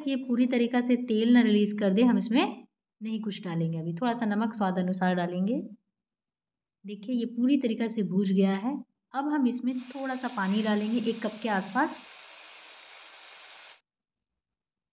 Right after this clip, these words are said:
देखिए, हमने इसमें पानी डाल दिया है और इसे बढ़िया से मिला लेंगे। अब इसे boil करेंगे अच्छी तरह से।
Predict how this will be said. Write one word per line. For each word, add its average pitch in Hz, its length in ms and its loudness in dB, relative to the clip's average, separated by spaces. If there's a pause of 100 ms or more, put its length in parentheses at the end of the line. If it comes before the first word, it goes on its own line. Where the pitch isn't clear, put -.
(300)
देखिए, 240 260 -4
हमने 226 180 2
इसमें 226 240 -2
पानी 208 300 0
डाल 190 260 4
दिया 214 240 2
है 285 120 0
और 269 100 2
इसे 233 240 -2
बढ़िया 214 320 4
से 214 140 2
मिला 175 260 2
लेंगे। 160 360 -2 (1300)
अब 226 100 -6
इसे 247 280 -2
boil 196 340 2
करेंगे 240 420 2 (1500)
अच्छी 190 260 -12
तरह 214 280 -2
से। 214 160 -10